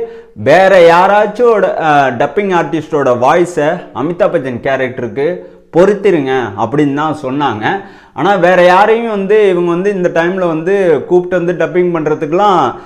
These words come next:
டைமே கிடையாது. அதனால தான் ஏ ஏ டெக்னாலஜி மூலமா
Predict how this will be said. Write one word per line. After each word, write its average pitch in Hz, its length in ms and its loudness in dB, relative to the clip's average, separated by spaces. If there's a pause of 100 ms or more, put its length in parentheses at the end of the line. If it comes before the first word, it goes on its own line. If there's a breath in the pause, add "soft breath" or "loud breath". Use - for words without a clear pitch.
(260 loud breath)
டைமே 214 420 2
கிடையாது. 170 420 4
அதனால 139 380 -2
தான் 165 300 -2
ஏ 143 160 2
ஏ 180 80 2
டெக்னாலஜி 151 500 -2
மூலமா 180 360 -2